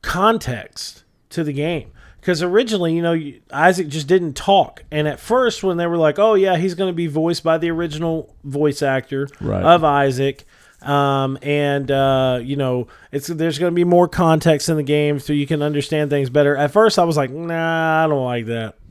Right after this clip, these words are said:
Speaker 1: Because Isaac, you know, he kinda had this Doomslayer kind of feel to him.
Speaker 2: Yeah.
Speaker 1: Like,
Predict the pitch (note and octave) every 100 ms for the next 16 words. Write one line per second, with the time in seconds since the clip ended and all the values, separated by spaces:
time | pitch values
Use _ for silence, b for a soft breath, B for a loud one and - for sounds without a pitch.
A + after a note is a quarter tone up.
0 | - C3 B2+ C#3+ A#2+ C#3 E3 D3 C3+ C3+
1 | C#3 C3 B2 B B B G3 F#3 G3 F3
2 | E3 E3+ D3+ C#3 D3 C#3+ C3+ A2 E3+ F3
3 | D#3+ D#3 C#3+ C3+ B2+ B2 A2+ b b b
4 | - E3 C#3+ - D#3 D3+ C3+ C3 A2+ B2
5 | A#2+ G#2+